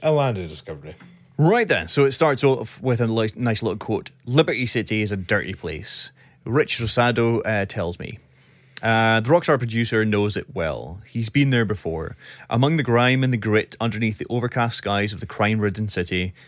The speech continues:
Speaker 2: a producer at Rockstar for over twenty years, he worked on the original G T A three and is now back there again, making it dirtier than ever." <laughs> It's a good intro. Strong for the win.
Speaker 1: Yeah.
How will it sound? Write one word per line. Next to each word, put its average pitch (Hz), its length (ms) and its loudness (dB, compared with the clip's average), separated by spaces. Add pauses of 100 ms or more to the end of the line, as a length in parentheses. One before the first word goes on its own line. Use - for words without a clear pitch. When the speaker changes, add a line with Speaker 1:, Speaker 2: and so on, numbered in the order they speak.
(120)
Speaker 2:
a 107 60 -8
producer 156 500 2
at 101 60 0
Rockstar 107 500 2
for 90 120 -4
over 104 200 -6
twenty 127 440 -2
years, 101 580 -2 (200)
he 131 120 0
worked 123 240 2
on 110 100 0
the 107 100 2
original 131 400 0
G 107 240 -2
T 101 320 -2
A 95 60 -2
three 147 480 -2 (260)
and 104 140 -4
is 98 100 -6
now 107 160 0
back 95 280 -2
there 98 160 0
again, 98 460 0
making 92 300 -6
it 76 200 -8
dirtier 92 400 -2
than 76 160 -6
ever." - 340 -10 (280)
<laughs> 135 180 -4
It's 127 320 -8
a - 100 -18
good 135 120 -2
intro. 110 300 -4 (360)
Strong 101 520 0
for 87 220 -8
the 85 100 -4
win. 82 260 -4 (520)
Speaker 1:
Yeah. 117 300 0